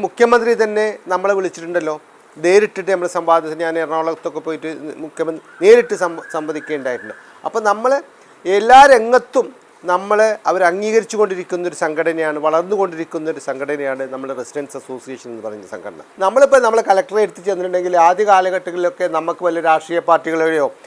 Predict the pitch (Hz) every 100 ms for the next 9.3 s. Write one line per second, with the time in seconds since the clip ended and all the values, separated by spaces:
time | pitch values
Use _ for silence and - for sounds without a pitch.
0 | - 156 170 165 165 165 165 160 151 156
1 | 160 156 156 165 143 - - - - 170
2 | 180 170 175 170 156 160 165 160 156 160
3 | 160 160 165 156 165 _ _ - - 170
4 | - 247 - 180 - 135 170 175 196 190
5 | 185 214 214 233 202 - 196 220 233 -
6 | 254 180 - 180 175 - 156 151 170 143
7 | 131 113 - _ _ 185 208 240 254 247
8 | 254 240 240 269 240 156 - - - -
9 | 160 160